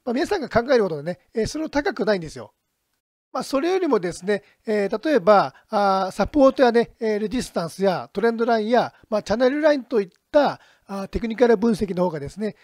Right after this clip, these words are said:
えー、よほど役に立つ場合が多いのかなと、私は個人的には思います。ということでですね、まあ、ウェルスナビの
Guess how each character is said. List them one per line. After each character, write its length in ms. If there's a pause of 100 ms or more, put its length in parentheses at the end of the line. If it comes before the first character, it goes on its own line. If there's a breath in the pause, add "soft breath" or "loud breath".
(160 soft breath)
え 120
ー、 20
よ 100
ほ 140
ど 180
役 200
に 60
立 500
つ 20
場 100
合 80
が 100
多 60
い 20
の 60
か 100
な 100
と、 140
私 300
は 80
個 140
人 120
的 120
に 100
は 60
思 100
い 60
ま 120
す。 180 (1160)
と 80
い 20
う 60
こ 100
と 140
で 100
で 120
す 100
ね、 160 (220 soft breath)
ま 80
あ、 20
ウ 60
ェ 80
ル 80
ス 100
ナ 100
ビ 120
の 180